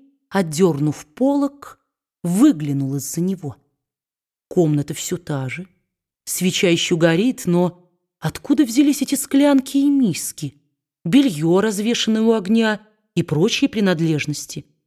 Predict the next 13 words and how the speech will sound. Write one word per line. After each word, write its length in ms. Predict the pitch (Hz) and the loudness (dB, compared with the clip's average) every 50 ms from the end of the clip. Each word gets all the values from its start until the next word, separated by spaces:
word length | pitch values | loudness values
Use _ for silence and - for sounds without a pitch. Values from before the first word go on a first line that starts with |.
| _ - | _ -6
обязательные 640 | - 156 156 180 160 175 175 180 - 175 170 165 165 | -4 0 0 2 2 2 2 2 0 0 0 0 2
возле 280 | 156 175 156 165 175 | 0 0 0 2 0
ложа 260 | 175 175 165 165 165 170 | 2 2 0 0 0 0
больного? 600 | 170 202 208 208 208 202 175 151 131 120 127 - _ _ _ _ _ _ _ _ _ _ - | -2 -2 -2 -2 -2 -2 -2 -4 -6 -6 -10 -14 _ _ _ _ _ _ _ _ _ _ 0
Никакого 520 | 175 185 185 - 208 185 - 302 277 247 175 | 2 2 4 2 0 -2 0 0 0 0 0
беспорядка. 840 | 151 147 - - - 165 147 139 139 127 131 - - - - 220 _ _ _ _ _ _ _ _ _ - | -2 -6 -10 -6 -4 -4 -2 -2 -4 -6 -6 -10 -14 -18 -20 -20 _ _ _ _ _ _ _ _ _ -12
Всё 220 | - - - 180 | -6 -2 -2 0
чисто 520 | - - - - 285 302 294 - - - | 0 0 -2 0 0 0 0 -2 -2 2
и 100 | 175 175 | 2 2
вместе 380 | 160 165 190 226 226 - - 233 | 4 4 4 2 2 0 -4 -6
с 100 | - - | -6 -6
тем 280 | - - 254 302 302 - | -2 2 2 2 2 2
всё 420 | - - - 277 285 277 285 | -2 0 2 4 4 4 2